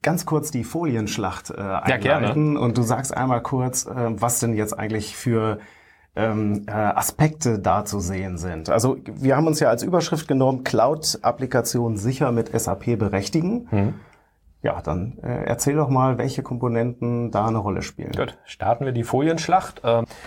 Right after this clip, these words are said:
Speaker 2: dann starten wir mal mit der ersten der dreihundert Folien. Vielleicht sind's auch ein paar weniger. Ja, ähm,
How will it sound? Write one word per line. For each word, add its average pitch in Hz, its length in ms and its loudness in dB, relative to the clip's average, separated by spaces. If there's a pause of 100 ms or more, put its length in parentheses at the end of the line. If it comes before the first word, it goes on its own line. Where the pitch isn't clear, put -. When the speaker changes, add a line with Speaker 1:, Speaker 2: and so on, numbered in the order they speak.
(240)
Speaker 2:
dann 110 100 -2
starten 127 220 2
wir 127 60 4
mal 120 100 4
mit 113 120 -2
der 110 140 0
ersten 143 420 0
der 117 200 -2
dreihundert 117 420 0
Folien. 165 540 0 (360)
Vielleicht 104 280 -8
sind's 123 160 0
auch 117 140 -4
ein 113 60 -2
paar 104 220 -2
weniger. 151 460 0 (360)
Ja, 123 300 0
ähm, 117 400 0